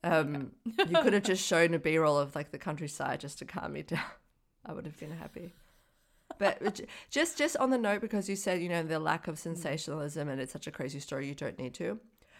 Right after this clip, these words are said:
Speaker 1: The thing that pissed me off originally about the story was the total obsession people had over what she wore,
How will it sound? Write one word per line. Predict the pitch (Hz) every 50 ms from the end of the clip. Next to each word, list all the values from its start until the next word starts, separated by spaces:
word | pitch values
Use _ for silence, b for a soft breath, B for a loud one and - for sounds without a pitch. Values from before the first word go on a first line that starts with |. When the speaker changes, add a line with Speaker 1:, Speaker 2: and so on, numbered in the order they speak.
| b b
Speaker 1:
The | 165 170
thing | 170 226 240
that | 262 254 -
pissed | - 226 208 208 -
me | 196
off | 185 185 170
originally | 175 156 147 165 160 - 170 170 160 156
about | 156 - 156 -
the | - 156
story | - - 165 165
was | 156 143 143 -
the | - 147
total | - - - - 208 214 214 -
obsession | 285 269 - - 190 196 196 - 185
people | 170 165 160 - 156
had | 156 156 156
over | 160 160 160
what | 156 147 147 -
she | - - 175 170 160 - _
wore, | 165 156 156 160 185 220 247 277 285